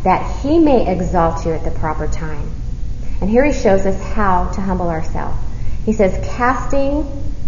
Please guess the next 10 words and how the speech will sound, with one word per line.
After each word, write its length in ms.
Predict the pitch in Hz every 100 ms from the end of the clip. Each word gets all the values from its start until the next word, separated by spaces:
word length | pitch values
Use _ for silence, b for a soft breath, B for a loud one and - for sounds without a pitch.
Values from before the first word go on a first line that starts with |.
| - 220
all 440 | 240 262 277 269
your 120 | 240
anxiety 1040 | 202 190 185 196 190 220 247 254 262 262 - - -
on 180 | 160
him 680 | 170 - 285 254 196 220 254 - - - - - - -
because 800 | - - - 269 220 240 330 - - - - - - - -
he 60 | -
cares 360 | - 381 403
for 160 | - 190
you." 220 | 165 160